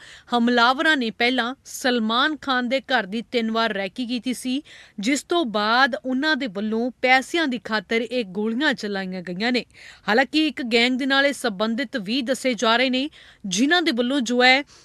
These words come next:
ਰੈਕੀ ਕਰਨ ਤੋਂ ਬਾਅਦ ਇਸ ਤਰ੍ਹਾਂ ਗੋਲੀਆਂ ਚਲਾਈਆਂ ਗਈਆਂ। ਦਰਅਸਲ ਮੁੰਬਈ ਪੁਲਿਸ ਦੀ ਕ੍ਰਾਈਮ ਬ੍ਰਾਂਚ ਦੇ ਵੱਲੋਂ ਜੋ ਹੈ ਸਲਮਾਨ ਖਾਨ ਦੀ ਰਿਹਾਇਸ਼ ਦੇ ਬਾਹਰ ਗੋਲੀਬਾਰੀ ਦੇ ਮਾਮਲੇ ਦੇ ਵਿੱਚ ਦੋ ਵਿਅਕਤੀਆਂ ਨੂੰ ਗ੍ਰਿਫਤਾਰ ਕੀਤਾ ਹੈ।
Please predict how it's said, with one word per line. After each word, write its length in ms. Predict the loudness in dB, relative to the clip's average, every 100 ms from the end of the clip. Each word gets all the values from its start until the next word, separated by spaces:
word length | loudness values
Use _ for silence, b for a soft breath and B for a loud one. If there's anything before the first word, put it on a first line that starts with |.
| b 0
ਰੈਕੀ 260 | 2 2 0
ਕਰਨ 260 | 0 0 0
ਤੋਂ 160 | -4
ਬਾਅਦ 480 | -4 0 2 2 2 -2 -2 b b
ਇਸ 140 | 0
ਤਰ੍ਹਾਂ 240 | 0 -2 -2
ਗੋਲੀਆਂ 460 | 0 0 2 2
ਚਲਾਈਆਂ 380 | 0 -6 -10 -10
ਗਈਆਂ। 300 | -4 0 0 -2 b b b b
ਦਰਅਸਲ 380 | 4 4 4 2
ਮੁੰਬਈ 360 | 2 2 2 2
ਪੁਲਿਸ 300 | 0 0 2
ਦੀ 120 | -2
ਕ੍ਰਾਈਮ 400 | 2 2 2 0
ਬ੍ਰਾਂਚ 360 | 0 0 -2 -4
ਦੇ 60 | -4
ਵੱਲੋਂ 320 | -2 0 0
ਜੋ 220 | 0 2
ਹੈ 240 | 4 4 0 b b b b b b -6
ਸਲਮਾਨ 500 | 2 4 4 4 2
ਖਾਨ 320 | 0 0 0
ਦੀ 220 | 0 -2 -6 _ -4
ਰਿਹਾਇਸ਼ 520 | -2 0 0 -2 -2
ਦੇ 120 | -4
ਬਾਹਰ 380 | 0 0 2 0
ਗੋਲੀਬਾਰੀ 520 | 0 -2 0 -2 -2
ਦੇ 100 | 0
ਮਾਮਲੇ 420 | -2 -2 -4 -4
ਦੇ 120 | -2 -4
ਵਿੱਚ 540 | -4 -6 -2 0 -2 -4 B B -4
ਦੋ 260 | 4 4
ਵਿਅਕਤੀਆਂ 340 | 4 0 0 -2
ਨੂੰ 120 | 0
ਗ੍ਰਿਫਤਾਰ 500 | 0 -2 0 4 4
ਕੀਤਾ 320 | 2 -4 -2
ਹੈ। 100 | -2